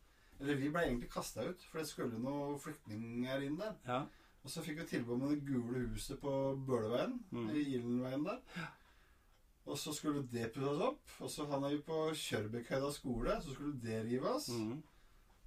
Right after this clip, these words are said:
Speaker 1: Så nå har vi fått beskjed om at det her er ikke noen planer
Speaker 2: Nei, ikke
Speaker 1: langsiktig,
Speaker 2: sant.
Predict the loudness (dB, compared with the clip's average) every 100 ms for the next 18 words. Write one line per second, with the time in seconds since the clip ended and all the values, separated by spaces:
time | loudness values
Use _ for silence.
0 | -16 -16 -8 0 4 6 6 4 4 4
1 | 4 2 2 -4 -4 0 0 0 -2 2
2 | 4 4 2 -2 -4 -2 2 4 4 0
3 | -2 2 6 6 4 2 0 0